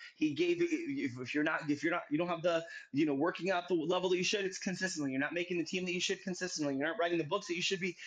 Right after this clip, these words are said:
It's, it's consistency. And that, for me, in my opinion, is one of the toughest seeds to swallow when it comes to success. But let's chat. Let's, in fact, it's six forty-five.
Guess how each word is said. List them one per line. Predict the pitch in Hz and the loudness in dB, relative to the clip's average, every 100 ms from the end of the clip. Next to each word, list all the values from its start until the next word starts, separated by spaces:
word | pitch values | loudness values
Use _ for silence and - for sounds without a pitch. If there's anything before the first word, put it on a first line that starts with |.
| - - | -6 -4
It's, | 151 - - | -4 -4 -4
it's | 147 | -4
consistency. | - 175 - 208 - 147 87 - - - _ _ _ _ _ _ _ _ _ _ _ _ _ _ _ _ _ _ - - | -2 -2 0 -2 0 -4 -6 -8 -8 -10 _ _ _ _ _ _ _ _ _ _ _ _ _ _ _ _ _ _ -8 0
And | 180 | 4
that, | 208 233 233 - _ | 4 4 2 -2 _
for | - 175 | 4 8
me, | 180 226 165 147 151 | 10 10 10 10 10
in | 151 | 10
my | 147 175 214 - | 12 12 10 6
opinion, | 143 113 110 104 117 147 _ _ - - 147 | 0 -2 -2 -4 -6 -8 _ _ -20 -4 -2
is | 147 | 2
one | 175 185 | 4 4
of | |
the | 165 - - | 2 -2 -2
toughest | 233 233 202 190 - - | -2 -2 -4 -4 -4 -4
seeds | 135 123 117 110 - _ - | -2 0 -2 -8 -16 _ -8
to | 156 | -6
swallow | - 143 123 123 117 113 - | -4 0 0 0 -2 -4 -6
when | 123 | -6
it | 123 - | -6 -6
comes | 117 117 - | -6 -6 -8
to | 117 | -10
success. | - 123 - 156 - - - - _ _ _ _ _ _ _ _ - - - | -10 -10 -4 -4 -4 -12 -18 -20 _ _ _ _ _ _ _ _ -16 -6 0
But | 196 | 4
let's | 220 240 - | 4 4 2
chat. | - 254 156 - - - _ | 2 0 -2 -6 -12 -20 _
Let's, | 214 - | -2 -2
in | 180 226 | -4 -2
fact, | 247 240 185 185 180 - | -2 -2 -6 -4 -4 -2
it's | 226 - | -4 -2
six | 320 277 | -4 -2
forty-five. | - 220 180 - 156 151 | 0 0 0 -2 -2 -2